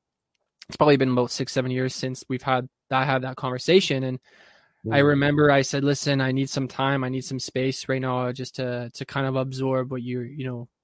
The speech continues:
Speaker 1: our conversation, because it's a lot, it's a lot, it's heavy." And, uh, it, to me, it means a lot as well.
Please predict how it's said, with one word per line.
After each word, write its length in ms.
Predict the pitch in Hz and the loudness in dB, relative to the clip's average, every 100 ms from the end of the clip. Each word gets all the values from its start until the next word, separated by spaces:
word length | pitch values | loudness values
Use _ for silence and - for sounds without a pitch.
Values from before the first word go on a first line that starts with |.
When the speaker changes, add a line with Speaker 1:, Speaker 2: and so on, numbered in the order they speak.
| - | -4
Speaker 1:
our 100 | 147 | -2
conversation, 680 | 131 139 131 - 143 165 127 | 0 -2 -2 0 2 2 0
because 280 | 127 - 160 | -4 0 2
it's 140 | 170 | 4
a 60 | 196 | 6
lot, 300 | 180 190 127 | 8 8 8
it's 160 | 135 - | 2 0
a 60 | |
lot, 280 | 143 170 139 | 6 8 8
it's 120 | 131 | 4
heavy." 440 | - 151 143 156 - - - - _ _ 156 | 0 0 2 2 0 -14 -20 -20 _ _ 6
And, 480 | 147 143 147 139 | 8 8 6 4
uh, 300 | 139 139 135 - | 2 2 2 6
it, 220 | 156 - | 4 6
to 100 | 170 | 6
me, 220 | 175 190 | 8 8
it 80 | 156 | 8
means 280 | 151 160 151 | 6 4 4
a 60 | 131 | 4
lot 240 | 135 135 | 6 6
as 120 | 127 | 2
well. 440 | 135 147 135 123 | 4 6 6 2